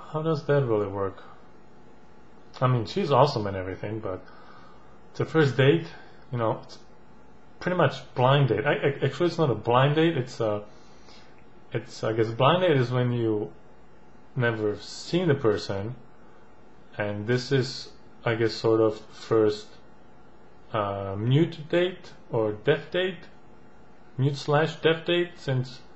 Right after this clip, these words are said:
we never really spoke. I know what she looks like, but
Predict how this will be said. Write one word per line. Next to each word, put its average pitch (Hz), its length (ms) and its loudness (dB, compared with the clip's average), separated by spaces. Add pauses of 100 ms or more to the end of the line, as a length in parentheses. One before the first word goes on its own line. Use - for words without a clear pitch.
(960)
we 143 100 6
never 135 260 8
really 117 220 4
spoke. 143 600 8
I 117 180 2
know 113 220 0
what 113 180 0
she - 120 -2
looks 113 260 -2
like, 110 260 2
but 104 260 -2